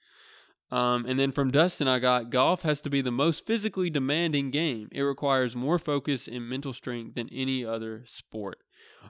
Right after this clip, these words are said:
I think both of these are, are pretty good takes.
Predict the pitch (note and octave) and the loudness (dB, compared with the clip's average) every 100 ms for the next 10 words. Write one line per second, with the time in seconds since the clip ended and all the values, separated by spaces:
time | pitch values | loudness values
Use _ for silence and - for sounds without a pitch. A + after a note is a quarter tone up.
0 | - D3+ F3+ C#3+ E3+ D#3 C#3+ B2+ B2 A#2+ | 0 4 6 6 4 6 2 4 2 2
1 | - B2 - C#3 B2 B2 A#2 B2+ A#2+ - | -2 -2 -2 -2 -2 -2 -4 -6 -6 -8
2 | - | -16